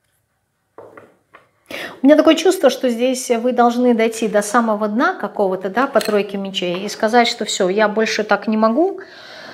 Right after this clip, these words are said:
и я хочу попробовать по-другому. То есть, если вы не дойдете до самого дна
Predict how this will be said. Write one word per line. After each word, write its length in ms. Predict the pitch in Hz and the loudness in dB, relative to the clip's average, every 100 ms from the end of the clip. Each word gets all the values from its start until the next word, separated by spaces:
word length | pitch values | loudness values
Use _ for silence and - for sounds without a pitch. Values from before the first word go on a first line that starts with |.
| - - | -20 -14
и 100 | - 226 | 0 4
я 180 | 240 | 6
хочу 260 | 262 269 - | 4 2 0
попробовать 540 | 220 220 233 214 208 | -2 2 2 2 -4
по-другому. 600 | - 208 214 196 185 156 175 - - - _ _ _ _ _ - 196 | -4 -2 2 4 4 0 -8 -10 -16 -20 _ _ _ _ _ -8 4
То 80 | |
есть, 160 | 247 - | 4 6
если 280 | 285 285 269 | 2 4 2
вы 180 | 240 262 | 2 2
не 140 | 247 | 2
дойдете 500 | 240 240 285 285 240 | 4 4 4 2 2
до 120 | 214 | 0
самого 500 | 220 269 254 247 220 | 2 4 4 4 4
дна 340 | 214 247 359 | 2 2 0